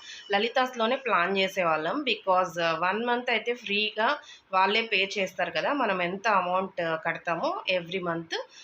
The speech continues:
వన్ మంత్ అమౌంట్ అయితే వాళ్ళే మనకైతే ఫ్రీగా అయితే ఇచ్చేస్తారండి. So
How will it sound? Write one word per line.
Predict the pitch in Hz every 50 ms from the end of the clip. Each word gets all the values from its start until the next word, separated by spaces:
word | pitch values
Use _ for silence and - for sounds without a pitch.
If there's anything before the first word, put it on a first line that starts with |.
| - _ -
వన్ | 220 226 240 269 285
మంత్ | 277 277 285 285 285 254
అమౌంట్ | 214 196 196 202 208 202 202
అయితే | 190 180 180 262 277
వాళ్ళే | 247 202 175 175 175 185 202 226 240 233 202 190 190 - - - - - _ -
మనకైతే | 190 185 190 190 190 180 214 254
ఫ్రీగా | 254 - - 196 202 208 196 233 226
అయితే | 214 185 170 170 - 175 262 240 202
ఇచ్చేస్తారండి. | 180 175 - - 196 185 180 - - 170 156 151 151 151 175 262 339 330
So | - 226 190